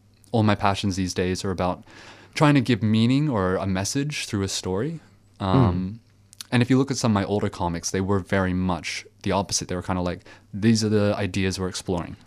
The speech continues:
Speaker 1: Let's talk about them in full. The end." You know,
Speaker 2: Mm.
Speaker 1: now it's kind of like, "Oh, these two characters are experiencing, um, life, and they're humans, and hopefully you can relate to them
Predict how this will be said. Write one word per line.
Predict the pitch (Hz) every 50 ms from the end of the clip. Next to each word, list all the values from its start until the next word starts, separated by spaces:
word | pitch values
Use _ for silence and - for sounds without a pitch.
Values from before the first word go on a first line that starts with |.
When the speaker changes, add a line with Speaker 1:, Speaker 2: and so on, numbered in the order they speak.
| -
Speaker 1:
Let's | - 92 - -
talk | - 98 92 - -
about | 95 95 98 - -
them | 104 95 98 98 95 -
in | - 90 87
full. | - - - - - - - _ - - - - _ _ _
The | - 104 95 78
end." | 65 - - - - _ - - - - - - _ _
You | - 147
know, | 143 -
Speaker 2:
Mm. | 98 104
Speaker 1:
now | 110 107 107 110
it's | - -
kind | 117 104
of | 104 95
like, | 107 95 98 -
"Oh, | 151 170 165 123
these | 120 120 -
two | - - 127
characters | 120 - 127 120 120 - 120 117 113 117 113 113 110 - -
are | - 110 101
experiencing, | 101 101 - - - 113 104 101 104 104 - - 104 101 98 98 98 98 98 98 98 - - - - - - _ _
um, | 98 92 92 92 92 92 90 90 90 92 98 - -
life, | 139 143 139 139 - - - - - _ _ -
and | - 101
they're | 98 101
humans, | 104 - 131 120 120 120 117 120 123 120 113 - - -
and | 110 95
hopefully | 117 117 - 117
you | 107 -
can | 117 107
relate | 107 104 98 -
to | - -
them | 101 98 98 98 95 95 98 107 117